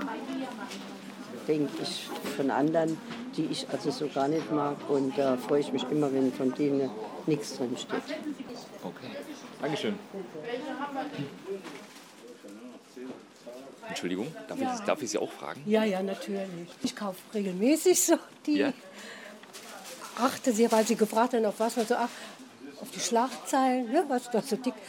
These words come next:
Speaker 3: Und dann, äh, vor allen Dingen Rezepte und Gesundheitstipps.
Speaker 2: Okay.
Speaker 3: Ne? Aber regelmäßig hole ich da, ne, aktuelle und so, jede Woche, also drei, vier, fünf Zeitschriften auf jeden Fall. Ne? Ja.
Speaker 2: Also Sie wählen das primär nach den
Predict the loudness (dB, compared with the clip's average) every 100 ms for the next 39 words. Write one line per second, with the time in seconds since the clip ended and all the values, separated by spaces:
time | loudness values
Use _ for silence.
0 | -14 -6 6 10 12 12 10 6 8 6
1 | 6 6 2 4 2 6 6 6 4 0
2 | 2 0 -2 -6 -8 -10 -10 -12 -12 -14
3 | -14 -14 -12 -12 -12 -12 -4 -2 -4 -10
4 | -14 -16 -12 0 4 6 6 6 4 2
5 | -2 -4 -2 0 -2 -2 0 2 2 -2
6 | -4 -10 -20 -16 -12 -8 -4 0 0 0
7 | -2 -2 -2 0 2 2 2 0 -2 -4
8 | -8 -12 -14 -16 -20 -18 -12 -4 -2 -2
9 | 0 0 0 -4 -4 -2 -2 -2 -10 -8
10 | -8 -10 -10 -10 -10 -12 -10 -12 -12 -12
11 | -12 -14 -10 -4 -4 -4 -14 -20 -10 -8
12 | -6 -6 -2 -2 0 -4 -4 -6 -4 -4
13 | -4 -8